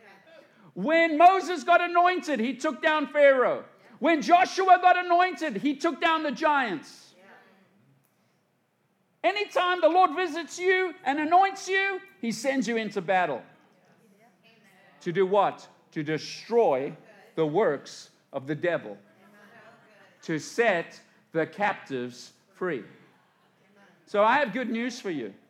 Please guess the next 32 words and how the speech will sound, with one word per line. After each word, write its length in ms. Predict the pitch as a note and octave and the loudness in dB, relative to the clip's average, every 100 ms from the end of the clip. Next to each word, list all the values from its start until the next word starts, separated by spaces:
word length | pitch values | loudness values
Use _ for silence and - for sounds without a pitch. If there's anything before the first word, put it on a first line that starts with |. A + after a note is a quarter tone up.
| _ _ _ _ | _ _ _ _
If 220 | F#3 F#3 | -4 -4
you're 160 | G3+ C#4+ | -4 -6
struggling 600 | - A#3 B3+ B3 A#3+ G#3 | -6 2 2 2 -2 -4
with 140 | F#3+ | -6
some 180 | - F#3+ | -4 -6
Egyptian 580 | G3 D3+ A3+ B3 A#3+ G3+ | -4 -4 -4 -4 -8 -8
stuff, 420 | - C#3+ C3 - - _ _ _ D4 _ _ _ _ _ _ _ _ _ _ | -10 -8 -6 -8 -14 _ _ _ -20 _ _ _ _ _ _ _ _ _ _
there 220 | - F#3 A3 | -2 2 2
is 120 | F3+ | 2
one 320 | G3+ B3+ A#3+ | 2 2 2
who 80 | B3+ | -4
can 160 | A#3+ | -6
save 400 | A3+ B3 G#3+ G3 | -6 -4 -2 -2
you. 200 | C#3 B2+ C3 _ _ _ _ _ _ | -6 -10 -14 _ _ _ _ _ _
There's 200 | D#3+ D#3 | -8 -6
one 340 | F3 A#3 D4 C4 | 0 2 2 0
who 80 | |
can 160 | A#3 B3 | -2 -4
deliver 380 | G#3+ F3+ D#3+ C3+ | -2 -2 -4 -6
you. 260 | B2 B2+ F3 _ _ _ _ | -8 -10 -14 _ _ _ _
The 80 | D3+ | -8
one 300 | F3+ A#3+ B3 | -2 -2 -2
who 140 | B3+ | -4
is, 180 | A#3+ A3 - _ | -8 -10 -16 _
the 100 | G#3+ | -6
one 260 | G#3+ A#3 A#3+ | -4 -2 -4
can 220 | A#3 F#3+ | -4 -8
heal 320 | E3 A#3+ B3+ B3 | -6 -4 -4 -4
you 220 | A#3+ B3 | -4 -6
and 120 | F3+ | -8
fix 360 | - B3+ - - | -6 -8 -8 -12
you, 260 | B3 B3+ | -10 -10